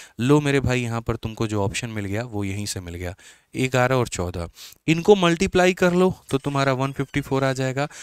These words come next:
और इनका डिफरेंस भी कितने का है, तीन का है। मिल गया भाई, ऑप्शन खुद बोलता है कि लो मेरे भाई वैल्यू ले लो यहाँ पे, यानी ये वन फिफ्टी फ़ोर को मुझे तोड़ना था। अब ये वन फिफ्टी फ़ोर को मुझे तोड़ना था, तो वन फिफ्टी फ़ोर को मैं कैसे तोड़ूंगा,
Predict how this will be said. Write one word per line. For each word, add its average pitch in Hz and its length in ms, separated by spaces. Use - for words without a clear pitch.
और 160 140
इनका 180 240
डिफरेंस 185 480
भी 233 120
कितने 202 320
का 170 140
है, 160 140
तीन 104 280
का 90 140
है। 90 180
मिल 117 180
गया 147 180
भाई, 135 280
ऑप्शन 151 380
खुद 220 280
बोलता 170 360
है 156 140
कि 143 140
लो 139 200
मेरे 131 180
भाई 120 220
वैल्यू 104 300
ले 98 140
लो 92 140
यहाँ 90 280
पे, 95 100
यानी 160 220
ये 180 140
वन 190 200
फिफ्टी 185 300
फ़ोर 160 220
को 156 120
मुझे 135 320
तोड़ना 90 320
था। 92 220
अब 180 140
ये 190 120
वन 175 220
फिफ्टी 185 300
फ़ोर 170 220
को 175 120
मुझे 151 220
तोड़ना 143 320
था, 151 120
तो 139 120
वन 143 140
फिफ्टी 139 280
फ़ोर 127 200
को 127 120
मैं 120 180
कैसे 107 240
तोड़ूंगा, 98 460